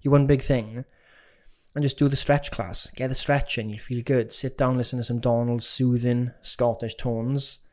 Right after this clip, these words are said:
right? And go to bed that night. Go, "Do you know what? That was a nice start to the week four.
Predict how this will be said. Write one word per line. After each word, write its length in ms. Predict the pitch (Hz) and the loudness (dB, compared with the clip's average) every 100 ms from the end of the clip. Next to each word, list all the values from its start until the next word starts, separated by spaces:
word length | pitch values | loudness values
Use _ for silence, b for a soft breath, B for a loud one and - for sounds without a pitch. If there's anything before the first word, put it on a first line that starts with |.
| _ _ _ | _ _ _
right? 400 | - 113 139 - - - _ _ _ _ _ - - | 0 2 2 -2 -16 -20 _ _ _ _ _ -12 -4
And 120 | 127 | 2
go 120 | 139 | 4
to 60 | 139 | 6
bed 240 | 127 123 | 4 4
that 160 | 117 117 | 2 2
night. 240 | 113 113 | 0 -2
Go, 160 | 120 117 | -4 -2
"Do 60 | |
you 40 | 131 | 0
know 120 | 123 | 4
what? 260 | 117 117 B B B | 4 2 B B B
That 100 | - | -4
was 100 | 127 | -2
a 60 | 131 | 2
nice 220 | 135 135 | 2 2
start 280 | - 127 120 | 2 0 -2
to 80 | 127 | -4
the 100 | 123 | -2
week 200 | 120 120 | -2 -4
four. 380 | - 117 120 | -2 0 0